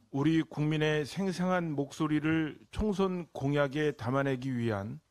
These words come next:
국민 플러스 공약 대전을 개최하였고 최종 수상자 열아홉 명을 선정하였습니다.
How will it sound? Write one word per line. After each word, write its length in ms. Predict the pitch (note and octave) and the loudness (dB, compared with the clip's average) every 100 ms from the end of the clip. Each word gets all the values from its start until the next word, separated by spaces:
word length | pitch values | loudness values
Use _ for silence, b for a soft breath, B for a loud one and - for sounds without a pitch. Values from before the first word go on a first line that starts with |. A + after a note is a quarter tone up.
| _ _ _ _ _ _ _ | _ _ _ _ _ _ _
국민 440 | - D3 E3 F3+ E3+ | -2 2 4 4 2
플러스 340 | F3 E3 E3 | 2 0 0
공약 600 | E3 D3 D3+ D#3 - _ | -2 0 2 2 0 _
대전을 600 | - C#3 C#3 C#3 D3+ D#3 - | 0 0 2 2 0 -2 -4
개최하였고 1200 | B2+ B2+ C#3 C3+ A#2+ - - C#3 C3 - G#2+ D3 _ _ _ - | -4 -2 -2 0 -2 -6 -4 -2 -2 -2 -6 -6 _ _ _ -6
최종 400 | F3 E3 F3+ F3 | -2 0 0 -2
수상자 580 | - E3 C#3+ C#3+ D#3+ C3 | -2 0 0 2 2 4
열아홉 540 | C#3 D3 C3 A#2 C3 | 2 2 0 0 0
명을 280 | C#3+ C3+ C#3+ | 0 0 -2
선정하였습니다. 800 | C#3 D3 C#3 A#2 G2 - E2+ D#2+ | -2 -2 -2 -2 -4 -8 -12 -14